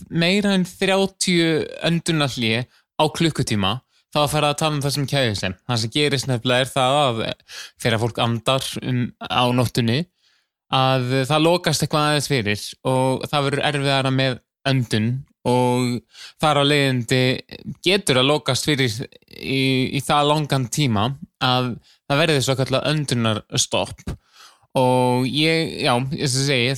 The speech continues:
þrjátíu öndunarstopp á, á klukkutíma, ég talaði um kæ-, í kæfisvefn. Ég var með mjög mikinn kæfisvefn og var með alveg þrjá-, nei, þrjátíu, sjötíu og tvö stopp á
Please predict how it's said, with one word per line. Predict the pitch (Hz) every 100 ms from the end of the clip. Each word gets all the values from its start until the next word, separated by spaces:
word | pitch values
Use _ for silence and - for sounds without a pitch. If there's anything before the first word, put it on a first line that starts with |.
| -
þrjátíu | 147 151 160 - 160
öndunarstopp | 160 156 156 - 165 139 -
á, | 156 147 147
á | - 147
klukkutíma, | - 160 - 151 147 131 123
ég |
talaði | 143 143 139 143
um | 143 127 _ - -
kæ-, | 143 131
í | 135
kæfisvefn. | - 147 123 135 110 113 - - -
Ég | 135 151
var | 156 147
með | 147 147
mjög | 165 175
mikinn | 180 220 151 123
kæfisvefn | 156 156 131 123 127
og | 131
var | 135 135
með | 139 135
alveg | 135 127
þrjá-, | 147 156 175 - -
nei, | 143 127 113 - -
þrjátíu, | 160 165 107 90 - -
sjötíu | - - 160 220 214 151 123 123
og | -
tvö | 175 139 104 92 -
stopp | 147 123
á | -